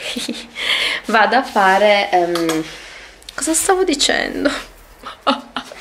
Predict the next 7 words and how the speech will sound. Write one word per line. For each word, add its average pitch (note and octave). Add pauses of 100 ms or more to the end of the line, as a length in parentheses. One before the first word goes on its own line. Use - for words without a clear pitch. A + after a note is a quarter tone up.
(720)
Ragazze, G3+
ogni G#3+
tanto A3
perdo F3+
veramente F#3 (760)
i E4
numi F4+